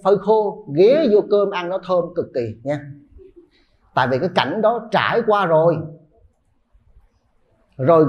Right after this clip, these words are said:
ghé vài củ khoai mì vô, cái hột mít mà đập, đập dẹp, thả ra ngoài nắng cho phơi, rồi ngâm nước đi, thả vô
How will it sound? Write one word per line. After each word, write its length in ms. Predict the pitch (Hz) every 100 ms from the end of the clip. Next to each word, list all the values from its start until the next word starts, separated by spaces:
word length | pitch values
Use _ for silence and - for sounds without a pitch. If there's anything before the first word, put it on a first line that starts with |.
| -
ghé 260 | 190 277 202
vài 240 | 175 175 175
củ 60 | 196
khoai 120 | 196 202
mì 120 | 175 170
vô, 340 | 202 226 208 - - - - _ _ _ _ _ _ _ _ _ _ _ _ _
cái 120 | 170
hột 160 | 190 160 180
mít 160 | 233 - 185
mà 200 | 156 151
đập, 240 | 180 180 175 - - - - _ _
đập 160 | 170 151 156
dẹp, 180 | 180 180 185 - - -
thả 300 | 165 143 240
ra 100 | 233
ngoài 160 | 175 156
nắng 220 | 196 269
cho 80 | 208
phơi, 300 | 175 202 208 156 - -
rồi 180 | 131 135 -
ngâm 320 | 151 208 214
nước 200 | 226 302
đi, 160 | 208 202 196
thả 200 | - 175
vô 80 | 208